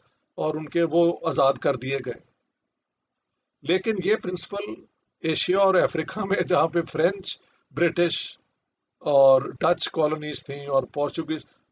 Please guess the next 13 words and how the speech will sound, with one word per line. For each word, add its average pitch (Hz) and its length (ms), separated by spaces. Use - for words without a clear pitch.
उनको 202 360
नहीं 214 160
grant 175 260
किया 143 220
गया, 120 300
उसको - 280
oppose 202 340
किया 151 280
इन 131 180
colonial 143 560
powers 123 480
ने। - 100
लेकिन 185 240